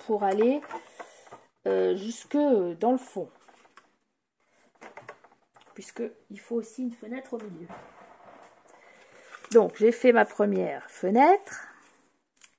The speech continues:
Je vais tout doucement parce que le washi, ça a beau pas coller beaucoup, des fois, ça colle. Voilà ma première fenêtre. Donc, j'ai mon petit point visible.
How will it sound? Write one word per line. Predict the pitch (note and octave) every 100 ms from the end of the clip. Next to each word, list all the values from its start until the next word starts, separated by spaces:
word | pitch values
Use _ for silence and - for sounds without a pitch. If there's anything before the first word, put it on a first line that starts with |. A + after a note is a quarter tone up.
| _ _ _ _ _ _ -
Je | F#3+
vais | A3
tout | -
doucement | F#3 F#3+ - C4
parce | F#4+ C4
que | -
le | G3
washi, | G#3 G#3 A#3
ça | - -
a | F3+
beau | G3
pas | -
coller | A#3+ A#3+ G#3+
beaucoup, | G3+ - C4+
des | A#3
fois, | G#3+ A#3+ B3 - _ - - - - - - - _
ça | - B3+
colle. | - - E3
Voilà | - A#3+ D#4+
ma | C4+
première | B3+ C#4 D4+
fenêtre. | - G3 - -
Donc, | G#3 G#3+
j'ai | B3
mon | C#4
petit | C#4 - C4
point | - - B3+ A#3+ - - _ _ _ _ _ _ _ _ _ _ _ _ _ _ -
visible. | G#3 A#3 G#3 A3+ A3+ E3+